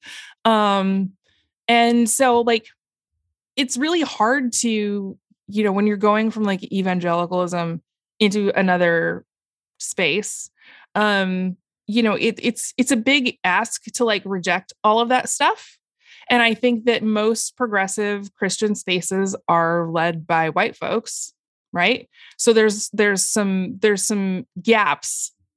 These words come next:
in, like, experience, in knowledge, in impact, right?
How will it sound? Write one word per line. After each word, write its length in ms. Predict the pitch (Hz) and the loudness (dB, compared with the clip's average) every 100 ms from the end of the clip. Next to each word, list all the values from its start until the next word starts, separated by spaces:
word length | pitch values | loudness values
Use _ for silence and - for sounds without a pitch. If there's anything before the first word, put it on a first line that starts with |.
| _ _ | _ _
in, 160 | 233 220 | 2 4
like, 160 | 214 | 2
experience, 760 | 214 - - 220 220 214 208 - | 0 -2 0 2 2 0 -2 -4
in 220 | 202 196 | -4 -2
knowledge, 640 | 190 185 185 185 175 185 - | 2 2 4 2 0 -4 0
in 240 | 208 196 - _ | 0 0 -8 _
impact, 800 | 220 226 226 294 349 403 - - - _ _ _ _ | 2 2 2 0 -2 -4 -12 -16 -18 _ _ _ _
right? 380 | 208 226 339 - | 0 0 0 -6